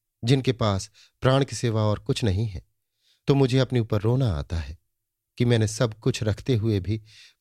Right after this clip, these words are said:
कुछ न किया। मेरे लिए इससे घातक और कोई चोट नहीं है कि ये संस्था विफल मनोरथ हो।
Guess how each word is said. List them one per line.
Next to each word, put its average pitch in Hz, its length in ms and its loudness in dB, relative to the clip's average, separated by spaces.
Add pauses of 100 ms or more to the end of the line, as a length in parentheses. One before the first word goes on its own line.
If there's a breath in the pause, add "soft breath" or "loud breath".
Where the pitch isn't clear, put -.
कुछ 160 220 0
न 98 100 -2
किया। - 340 -16 (640)
मेरे 143 200 4
लिए 151 160 4
इससे 143 220 -2
घातक 120 400 0
और 113 140 0
कोई 120 180 -2
चोट 139 320 -2
नहीं 120 220 2
है 104 200 -4 (440 loud breath)
कि 139 80 -2
ये 147 120 4
संस्था 113 640 -2 (360)
विफल 127 360 2
मनोरथ 110 440 0
हो। - 140 -16